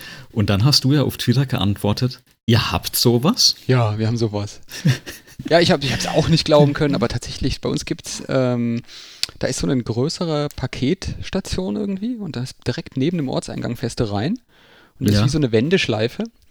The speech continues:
Speaker 2: und da ist kein Halteverbot, da fährt kein Auto lang normalerweise, da ist schön ruhig, da kannst du ranfahren und da stehen mehrere,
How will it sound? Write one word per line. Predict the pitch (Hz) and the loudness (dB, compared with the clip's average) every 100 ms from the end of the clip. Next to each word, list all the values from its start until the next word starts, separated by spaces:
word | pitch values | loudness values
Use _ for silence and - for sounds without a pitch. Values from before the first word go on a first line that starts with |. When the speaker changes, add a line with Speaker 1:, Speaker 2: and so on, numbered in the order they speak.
| - _ _ | -20 _ _
Speaker 2:
und | - 135 131 127 - | -4 0 0 -2 -8
da | 135 135 | -4 -4
ist | - | -2
kein | - 110 | -2 0
Halteverbot, | 156 180 147 147 147 143 | 0 0 -2 0 0 0
da | - | -2
fährt | - - - | -2 -2 -2
kein | 107 | -2
Auto | 147 160 | -2 0
lang | 139 135 | 0 0
normalerweise, | 131 127 127 127 123 123 123 | 0 0 0 0 0 0 0
da | 117 | -2
ist | 117 | -4
schön | - 123 | -4 -2
ruhig, | 113 175 269 | -2 -4 -4
da | 135 | -6
kannst | - - | -6 -4
du | 120 | 0
ranfahren | 120 180 202 190 | 0 0 -4 -2
und | |
da | 151 | -4
stehen | - 143 | -2 -2
mehrere, | 139 143 143 131 127 | 0 0 0 -2 -6